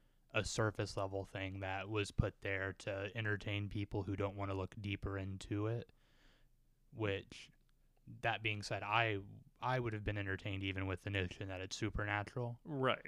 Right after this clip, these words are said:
Speaker 2: My
Speaker 1: Because
Speaker 2: score would have been lower, I think. Um, but I'm the type of person that likes those more deep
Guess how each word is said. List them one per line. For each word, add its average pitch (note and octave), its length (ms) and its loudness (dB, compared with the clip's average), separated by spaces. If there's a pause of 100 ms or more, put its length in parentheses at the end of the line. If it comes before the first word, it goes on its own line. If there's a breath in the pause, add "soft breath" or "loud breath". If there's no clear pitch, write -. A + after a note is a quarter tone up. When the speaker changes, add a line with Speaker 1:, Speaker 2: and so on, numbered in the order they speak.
(880)
Speaker 2:
My C3 100 0
Speaker 1:
Because - 80 4
Speaker 2:
score C#3+ 220 8
would A#2 100 6
have A2 60 4
been G#2 160 2
lower, A2 300 2
I A#2 80 2
think. B2+ 360 -4 (680 soft breath)
Um, A2+ 380 0 (100)
but C3+ 260 8
I'm C#3 160 6
the D3 60 4
type B2+ 200 6
of A#2 80 0
person A2+ 340 0
that G#2+ 100 -4
likes G#2+ 640 -2 (140)
those G#2+ 520 -2 (1000)
more A#2+ 600 4
deep B2 320 -4